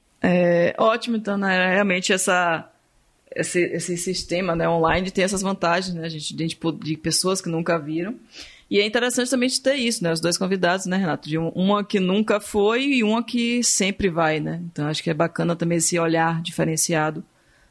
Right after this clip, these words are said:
do Festival de Gramado, que é um dos mais tradicionais, mais conhecidos, né, do, com todo esse glamour do tapete vermelho e de toda essa, essa lógica dos quiquitos. Então, é bacana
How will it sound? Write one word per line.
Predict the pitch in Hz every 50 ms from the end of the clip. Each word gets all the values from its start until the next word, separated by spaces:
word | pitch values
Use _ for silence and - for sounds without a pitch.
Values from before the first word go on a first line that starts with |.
| _ _ _
do | - 165
Festival | 160 170 160 - 165 160 156 156
de | 151
Gramado, | 156 160 165 165 160 165 165 170 196 -
que | - 254 240
é | 208 180
um | 196 220 214
dos | 156 143 160
mais | 151 156 160
tradicionais, | - 165 156 - - 156 151 147 156 160 160
mais | 147 147 151
conhecidos, | - 160 147 151 - - - 135 156 - 151 135 -
né, | - - -
do, | - - - 156 - _ _ - - - - _ _ _
com | - - 147
todo | 139 143 156 151 165
esse | 165 160 - 170
glamour | 170 180 180 175 175 165 170 175 180 175
do | 165 165 165
tapete | - 165 - - 170 - 156
vermelho | 151 165 151 151 160 160 160 175 190 190 185 175 170 165 147 139 139 147
e | 156
de | 139 151
toda | 151 - 156 151 160
essa, | 165 - - 175 165 151 139 156 - _ _ _ _ _
essa | - - - 156
lógica | 156 160 165 170 - - 170
dos | 151 151 -
quiquitos. | - - - - - 160 165 180 185 180 - - 170 170 - - - - - _ _ _ _ _
Então, | - 156 151 156 165 170 170 180 - _ _ _ - - - - _ _ _ _
é | - 151 160
bacana | 156 165 165 165 - 160 156 156 156 156 151